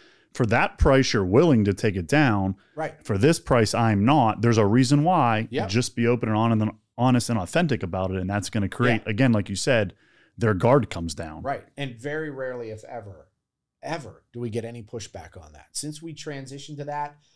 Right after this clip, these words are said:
Speaker 2: number one, I sleep a lot better at night. I'm proud of our business, um, because we're, we're honest about it. But additionally, the people find it very endearing for you to come forward like that and tell 'em, "This is what I'm doing." So now you just say, "If you'd like, I'll introduce you guys.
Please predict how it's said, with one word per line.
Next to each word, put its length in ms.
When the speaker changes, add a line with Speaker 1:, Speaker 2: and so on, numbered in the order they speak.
Speaker 2:
number 220
one, 180
I 60
sleep 300
a 40
lot 240
better 220
at 100
night. 380
I'm 160
proud 500
of 140
our 140
business, 520
um, 300
because 360
we're, 260
we're 160
honest 380
about 260
it. 140
But 100
additionally, 760
the 80
people 340
find 340
it 120
very 360
endearing 520
for 140
you 100
to 80
come 280
forward 380
like 160
that 220
and 100
tell 240
'em, 160
"This 160
is 100
what 100
I'm 80
doing." 200
So 140
now 180
you 120
just 180
say, 160
"If 120
you'd 120
like, 200
I'll 160
introduce 400
you 80
guys. 300